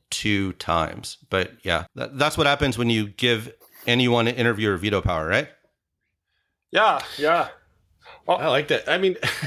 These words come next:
Speaker 3: <laughs> it, it may be painful, but at least you didn't have to do the rest of that interview day.
Speaker 2: Yeah.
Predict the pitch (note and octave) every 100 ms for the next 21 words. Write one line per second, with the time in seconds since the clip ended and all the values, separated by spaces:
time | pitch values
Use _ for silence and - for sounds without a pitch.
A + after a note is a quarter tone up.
0 | - D3+ - - - - - - - G#2
1 | F#2 - D#3+ - - E3 F3 G#3+ C#3 -
2 | D#3 D3 A#2 G2 A2+ A2+ B2 C3 C#3+ E3
3 | - B2+ B2 G#2+ A2 - G#2+ F#2+ E2+ F#2
4 | D#2 - A2 F2+ - - - D3 E3+